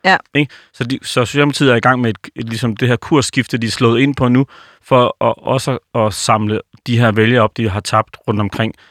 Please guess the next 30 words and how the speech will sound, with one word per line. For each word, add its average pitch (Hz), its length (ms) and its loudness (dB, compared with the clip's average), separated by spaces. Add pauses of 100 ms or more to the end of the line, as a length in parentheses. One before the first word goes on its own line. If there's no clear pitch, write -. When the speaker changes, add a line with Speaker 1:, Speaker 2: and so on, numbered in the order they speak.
(120)
Speaker 1:
De 208 40 -6
tabte 233 260 0
jo 240 100 2
rigtig 233 180 0
mange 214 180 2
vælgere 214 240 2
under 196 140 0
kommunalvalget, 185 600 0
Speaker 2:
Ja, 120 40 2
Speaker 1:
særligt 117 380 0
i, 151 160 -8
Speaker 2:
men 123 100 4
Speaker 1:
i 120 100 6
Speaker 2:
det 120 80 4
har 123 80 6
jo 110 80 6
Speaker 1:
storbyerne. 127 320 4
Speaker 2:
gået, 135 200 4
det 131 60 2
har 120 60 0
gået 135 160 4
Socialdemokratiet 131 480 0
dårligt 120 300 2
længe 117 340 2
i 127 40 -4
virkeligheden, 98 540 -6
ikke? 131 160 -8 (140)
Speaker 1:
Ja. 196 100 2
Speaker 2:
Altså, 107 260 -2
øhm, 107 400 -2